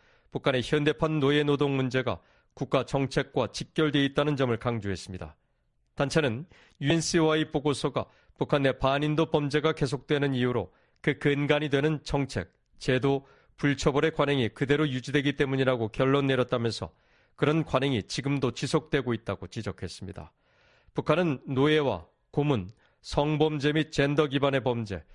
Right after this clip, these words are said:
종교, 계급, 성별, 정치적 견해에 따른 박해 등 반인도 범죄를 이용해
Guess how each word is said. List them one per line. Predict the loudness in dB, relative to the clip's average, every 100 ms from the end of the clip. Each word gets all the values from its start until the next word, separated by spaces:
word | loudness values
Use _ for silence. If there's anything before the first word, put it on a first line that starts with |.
| -20 -20 -6
종교, | 0 2 2 0 -2 _ _ -2
계급, | 0 2 0 -2 _ -20 -14
성별, | -2 0 2 2 0 -2 _ _
정치적 | -2 0 0 0 0
견해에 | 2 2 2
따른 | 2 0 0 -2
박해 | -4 -2 -2 0
등 | -2 -4 _ _ -16
반인도 | -2 0 2 2 2 2 2
범죄를 | 0 2 2 2
이용해 | 2 2 0